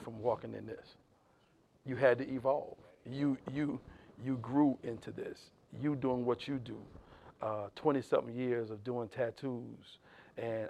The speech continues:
I don't know what you did before, but I'm, I'm pretty sure that nobody thought that you were gonna be successful at it when you started,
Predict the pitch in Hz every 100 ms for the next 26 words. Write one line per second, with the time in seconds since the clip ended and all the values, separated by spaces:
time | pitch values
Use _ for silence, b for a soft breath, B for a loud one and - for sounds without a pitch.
0 | 113 123 123 131 127 120 131 117 123 117
1 | 98 - - 131 117 110 104 b b b
2 | b 131 120 117 120 - 127 123 - 131
3 | 123 - 143 120 113 107 110 131 123 120
4 | 113 - - - 131 - - - - B
5 | B B B - 120 110 127 120 120 110
6 | 123 - 117 - 143 120 117 117 110 113
7 | 110 107 - - 98 90